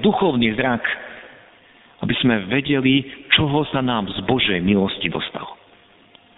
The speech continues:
Čiňme pokánie z toho, že hľadíme iba tými našimi prírodzenými očami a preto často len frfleme, sťažujeme si. A sme nevďačná generácia. A prosme ho, aby nás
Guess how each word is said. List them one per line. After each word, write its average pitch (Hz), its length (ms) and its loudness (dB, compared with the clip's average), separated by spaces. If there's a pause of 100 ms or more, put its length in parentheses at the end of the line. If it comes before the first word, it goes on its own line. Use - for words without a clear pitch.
(440)
Čiňme 190 320 4
pokánie 175 480 2
z - 160 -8
toho, 160 240 2
že 143 160 2 (160)
hľadíme 185 560 2
iba 175 240 0
tými 156 240 2
našimi 180 480 4
prírodzenými 156 720 0
očami 117 400 0
a - 400 -2
preto 175 320 0
často 202 560 0
len 151 160 2
frfleme, 170 640 0 (100)
sťažujeme 147 580 2 (120)
si. 85 60 -8 (1700)
A - 80 0
sme 117 200 4 (360)
nevďačná 107 640 2
generácia. 80 560 -2 (1500)
A - 20 -4
prosme 120 380 2
ho, 107 160 2
aby 104 160 0
nás 92 160 -2